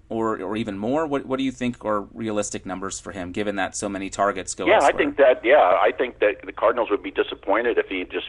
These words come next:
Speaker 2: finishes with, you know, receptions in the twenties. I think they would like to bump that number, you know, see that number in the – in the high thirties or, or forties. They think he has that kind of talent. And, you know, as a, a, a former receiver, he's a, he's a troublesome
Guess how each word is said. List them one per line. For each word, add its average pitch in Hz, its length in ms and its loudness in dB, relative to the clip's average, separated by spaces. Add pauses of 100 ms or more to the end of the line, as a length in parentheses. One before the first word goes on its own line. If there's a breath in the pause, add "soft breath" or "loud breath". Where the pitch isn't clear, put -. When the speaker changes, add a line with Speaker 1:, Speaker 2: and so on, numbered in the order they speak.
Speaker 2:
finishes 87 500 -4 (180)
with, 87 220 -2 (260)
you 87 100 -6
know, 85 260 -4 (260)
receptions 92 580 -4
in 87 120 -2
the 82 80 -6
twenties. 87 420 -6
I 85 80 2
think 95 240 -6
they 90 100 2
would 87 140 -2
like 87 180 0
to 85 60 -16
bump 90 260 -6
that 87 200 0
number, 85 480 -2
you 87 80 -10
know, 85 200 -4
see 90 100 -6
that 85 180 2
number 85 320 -4
in 85 120 -6
the – 78 180 -4 (420 loud breath)
in 87 120 -6
the 82 80 -2
high 90 340 -2
thirties 92 400 0
or, 78 300 -6
or 82 120 -2
forties. 92 460 -2
They 87 100 0
think 92 220 -6
he 87 120 -8
has 82 260 -2
that 85 360 0 (360 soft breath)
kind 92 240 -2
of 73 100 -10
talent. 87 500 -2
And, 82 400 -8 (380 loud breath)
you 95 60 -8
know, 90 140 -2
as 87 120 0
a, 85 160 0 (100)
a, 90 240 -2
a - 40 -4
former 101 400 -2
receiver, 98 720 0
he's 98 160 -10
a, 87 200 -2
he's - 220 -14
a 85 60 -8
troublesome - 480 -2